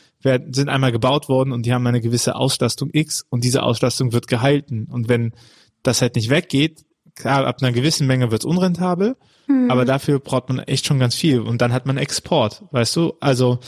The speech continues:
Speaker 1: und ich glaub, da muss man halt rangehen und, und sich politisch die Frage stellt, was wird subventioniert und was nicht, ne? Das ist der viel größere Hebel, den man da setzen kann.
Speaker 2: Voll. Äh, ich hab das auch gestern gleich, äh, ähnliches Thema.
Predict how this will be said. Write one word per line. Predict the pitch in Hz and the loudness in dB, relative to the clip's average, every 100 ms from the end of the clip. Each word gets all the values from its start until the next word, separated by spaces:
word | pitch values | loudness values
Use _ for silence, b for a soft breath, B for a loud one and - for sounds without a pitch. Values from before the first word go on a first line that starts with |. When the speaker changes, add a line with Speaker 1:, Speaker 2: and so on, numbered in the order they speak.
| B B B B - | B B B B -4
Speaker 1:
und | 131 123 | -2 -2
ich | 120 | -2
glaub, | 139 127 | -2 0
da | 127 | 0
muss | 127 - | 0 0
man | 131 | 2
halt | 127 123 | 2 0
rangehen | 123 131 127 | 0 0 2
und, | 135 127 - | 0 -2 -4
und | - 123 | -4 0
sich | 123 120 - _ _ - _ _ _ - | 0 -2 -8 _ _ -20 _ _ _ -4
politisch | - 135 143 139 | 0 0 0 -2
die | 127 | -2
Frage | - 131 127 | 0 0 2
stellt, | 139 123 | 0 0
was | 120 - | 0 0
wird | 135 - | -2 -2
subventioniert | 135 123 147 127 139 147 135 | -4 0 0 2 2 0 0
und | 117 | -4
was | 110 - | -4 -4
nicht, | 127 - | -8 -4
ne? | 147 185 180 _ _ _ B B B | -2 0 -2 _ _ _ B B B
Das | 139 123 | -2 -2
ist | 113 | 0
der | 117 | -2
viel | - 139 | 0 -4
größere | - 135 120 110 | 0 0 0 0
Hebel, | 113 139 117 | 2 2 0
den | 104 101 | -2 -2
man | 101 | -2
da | 104 107 | 0 0
setzen | 107 - 127 | -2 -4 -6
kann. | 226 208 196 202 | -2 0 0 -2
Speaker 2:
Voll. | 202 B B B B B B - | -6 B B B B B B -6
Äh, | 220 214 | -2 -2
ich | 214 | 0
hab | 220 | -2
das | 220 | 0
auch | 220 | 0
gestern | 214 233 - 240 226 | 2 0 0 0 2
gleich, | 226 226 - | 2 0 -2
äh, | 226 - - - | -4 -4 -10 -8
ähnliches | - 247 247 208 | 2 4 2 0
Thema. | - 247 254 254 262 | 0 2 4 2 0